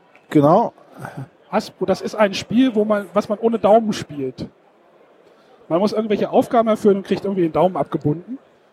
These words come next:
Speaker 1: Und muss dann irgendwas machen. Zeichnen oder sonstiges wahrscheinlich.
Speaker 2: Ja, kneten, glaub ich, auch.
Speaker 1: Ah.
Speaker 2: Stell ich mir ohne Daumen schwierig vor.
Speaker 1: Ja.
Speaker 2: Guck mal, hier gibt's noch ein Klospiel. Wollen wir uns ein anderes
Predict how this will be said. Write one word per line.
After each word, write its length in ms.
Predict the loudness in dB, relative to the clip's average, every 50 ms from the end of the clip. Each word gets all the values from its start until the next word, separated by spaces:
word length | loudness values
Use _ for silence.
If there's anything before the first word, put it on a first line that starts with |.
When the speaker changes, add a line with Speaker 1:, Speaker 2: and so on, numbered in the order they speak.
| _ _ _ _ _ _ _ _ _
Speaker 1:
Und 240 | 2 2 2 2 2
muss 200 | 0 0 0 2
dann 200 | 4 4 4 4
irgendwas 360 | 2 0 2 2 0 0 0
machen. 320 | 0 -2 -2 -2 -6 -12 -4
Zeichnen 580 | 0 2 2 2 2 0 0 0 0 0 0
oder 200 | 2 2 4 4
sonstiges 400 | 4 2 2 0 0 -2 0 2
wahrscheinlich. 520 | 2 2 2 4 2 2 2 2 0 0 0
Speaker 2:
Ja, 60 | -4
kneten, 440 | -4 -2 0 2 2 0 0 -2 -2
glaub 200 | 2 2 2 2
ich, 120 | 0 -2 -2
auch. 200 | 0 0 0 -2 -8 -18 -20 _ _ _ _ _ _ _ _ -6
Speaker 1:
Ah. 240 | -4 -2 -2 -2 -4 -10 _ _ _ _ _ _ _ _
Speaker 2:
Stell 280 | -14 -6 -4 -2 0 0
ich 120 | 0 0
mir 220 | 0 2 2 2 2
ohne 320 | 2 2 2 0 -2 -2
Daumen 400 | 0 0 0 2 0 -2 -4 -8
schwierig 480 | -8 -8 -6 -4 -2 -2 -2 -4 -6 -8
vor. 300 | -10 -12 -12 -12 -14 -20 _ _ _ _ _ _ -18
Speaker 1:
Ja. 140 | -16 -16 -16 -18 -20 -20 _ _ _ _ _ _ _ _ _ -8
Speaker 2:
Guck 140 | -8 -6
mal, 60 | -6 -6
hier 60 | -6
gibt's 160 | -8 -8 -8
noch 120 | -8 -8 -8
ein 100 | -8 -10
Klospiel. 680 | -10 -8 -6 -4 -6 -6 -8 -10 -10 -8 -6 -6 -6 -8 _ _ _ _ _ _ _ _ _ _ _ _ _ _ _ _ _ _ _ _
Wollen 120 | -6 -2 -2
wir 60 | -2
uns 120 | -2 -6
ein 80 | -10 -8
anderes 180 | -8 -8 -8